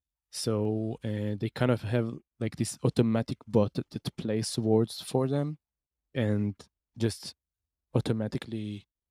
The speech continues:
kind of keeps the one that works better. So if you're a huge company, they have, like, this kind of, you know, tools that they can use. So the more, uh, opportunities you ha-, you'll have with testing, basically.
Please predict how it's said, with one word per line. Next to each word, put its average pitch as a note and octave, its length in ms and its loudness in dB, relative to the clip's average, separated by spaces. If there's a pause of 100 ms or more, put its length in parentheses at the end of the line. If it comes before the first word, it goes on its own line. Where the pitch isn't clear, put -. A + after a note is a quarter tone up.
(440)
kind A2 180 -2
of G2 160 -8
keeps - 340 -6
the A2+ 100 4
one G2+ 160 0
that G2+ 160 -6
works G2+ 260 -2
better. G2+ 320 -10 (340)
So G2 520 0
if - 100 -2
you're B2 100 8
a A2+ 40 6
huge B2 260 6
company, B2+ 680 2
they A#2 80 0
have, A2 320 0
like, G#2+ 240 -2
this A2+ 200 0
kind G#2+ 200 -2
of, G#2+ 220 -6 (640)
you B2 80 -2
know, G#2+ 120 -2 (100)
tools D3 440 6
that D#3+ 140 -2
they D#3 120 6
can C#3+ 220 0
use. D3 500 2
So A2 500 0 (120)
the A#2 200 -2
more, A2 580 0 (440)
uh, G#2 140 -8
opportunities A2 640 -2
you G#2 80 0
ha-, - 200 -10
you'll A#2 200 4
have G#2 320 -4
with G2+ 220 -4
testing, G#2 440 -8
basically. A2 520 -6